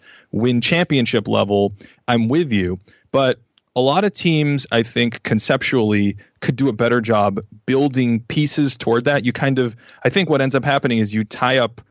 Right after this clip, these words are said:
contract space and even opportunity costs to develop players who have a, have a higher championship trajectory in the long term. And so from a team building perspective, I've always been a huge proponent. I just call them pieces, right? Like,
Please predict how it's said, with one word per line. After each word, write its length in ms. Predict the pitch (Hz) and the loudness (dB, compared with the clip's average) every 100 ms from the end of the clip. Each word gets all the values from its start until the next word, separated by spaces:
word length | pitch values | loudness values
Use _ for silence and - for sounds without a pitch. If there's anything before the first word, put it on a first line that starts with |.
| - | -8
contract 600 | - 147 147 139 120 - | -2 0 0 -2 -2 -4
space 560 | - 117 113 - - - - | -2 0 0 -2 -8 -12 -6
and 120 | 120 | -2
even 200 | 123 120 | 0 0
opportunity 640 | 117 113 107 - 180 160 123 | 0 -2 -4 -2 0 0 0
costs 600 | - 107 101 101 - - _ - - | 0 0 0 -2 -6 -12 _ -20 -8
to 100 | - | -4
develop 520 | 117 107 123 135 127 | -2 0 0 0 0
players 580 | - 123 120 113 110 101 | -2 0 2 2 2 -2
who 420 | - 123 110 101 98 _ - | -4 0 2 2 -2 _ -4
have 180 | 120 | 0
a, 120 | 107 95 - | 0 -2 -2
have 160 | 113 | 0
a 60 | 104 | 0
higher 420 | 101 120 120 117 | 0 0 2 0
championship 800 | 113 - 120 113 110 104 - 98 101 _ _ - | 0 0 0 0 0 0 0 -2 -4 _ _ -6
trajectory 920 | - 92 107 110 - 127 135 139 147 - - | -4 -2 0 -2 -2 0 0 -2 -6 -12 -4
in 100 | 120 | 0
the 100 | 104 | 0
long 360 | 95 101 113 | 0 0 0
term. 420 | 127 151 151 165 170 - - | 0 0 0 0 -6 -12 -6
And 100 | 123 | -2
so 120 | 175 | 0
from 180 | 143 135 | 0 0
a 60 | 117 | -2
team 380 | - 208 208 | -2 0 0
building 300 | 175 143 123 | 2 0 0
perspective, 560 | 120 113 - 110 107 110 - | 0 -2 0 -2 0 -2 -2
I've 220 | 127 143 | -2 0
always 240 | 139 131 | 0 0
been 160 | - 117 | 0 -2
a 20 | |
huge 260 | 104 117 - | 0 -2 -2
proponent. 520 | 101 - 107 107 101 - - | -2 0 0 0 -2 -10 -8
I 80 | - | -4
just 160 | 143 160 | -2 0
call 140 | 151 | 0
them 120 | 117 | 0
pieces, 600 | 104 - 117 - 82 - | 0 -2 -2 -2 -6 -6
right? 200 | 101 104 | -2 0
Like, 220 | 113 110 | 0 -2